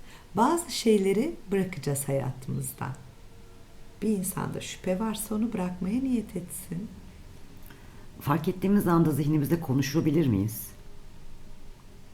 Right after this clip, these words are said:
Speaker 1: Zihnimizle.
Speaker 2: Konuşan kim?
Speaker 1: Evet, konuşun. Neden olmasın? Seni duydum, senin farkındayım. Seni yakaladım.
Speaker 2: Evet.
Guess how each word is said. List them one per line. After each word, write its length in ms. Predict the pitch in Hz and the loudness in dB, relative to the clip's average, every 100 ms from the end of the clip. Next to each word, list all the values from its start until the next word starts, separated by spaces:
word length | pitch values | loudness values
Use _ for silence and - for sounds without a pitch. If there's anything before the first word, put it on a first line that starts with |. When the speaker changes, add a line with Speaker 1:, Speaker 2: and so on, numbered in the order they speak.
| - - | -12 -4
Speaker 1:
Zihnimizle. 920 | 156 127 160 165 185 - 160 151 143 147 - - - - - - - - - - | -2 0 -2 -2 -4 -4 -2 -2 -2 -6 -12 -16 -16 -16 -16 -18 -18 -18 -14 0
Speaker 2:
Konuşan 440 | 107 101 - 104 107 | 2 4 2 2 0
kim? 160 | - - - - - - - - - - - - - - - | -6 -10 -16 -18 -18 -16 -16 -16 -16 -16 -18 -18 -18 -16 0
Speaker 1:
Evet, 320 | 254 240 233 | 2 2 0
konuşun. 600 | - 220 277 - 214 247 - - | 0 0 0 0 0 0 -4 -2
Neden 300 | 214 220 254 | 2 2 4
olmasın? 560 | 226 160 151 139 - 233 | 2 2 -2 -4 -4 -4
Seni 440 | - 247 240 247 | 2 6 8 6
duydum, 420 | 254 247 240 226 269 | 4 2 2 0 0
senin 360 | - 214 226 | 0 2 0
farkındayım. 1000 | 226 214 208 - 226 220 226 185 151 214 - - - - - - - - - | 0 0 0 0 2 4 2 2 0 -4 -10 -18 -20 -20 -20 -20 -20 -18 -14
Seni 380 | - 185 175 165 | -6 -2 -2 -2
yakaladım. 640 | 165 170 156 165 - 165 - - - - - - | -6 -6 -6 -6 -8 -10 -12 -16 -18 -18 -14 -4
Speaker 2:
Evet. 140 | 104 | -4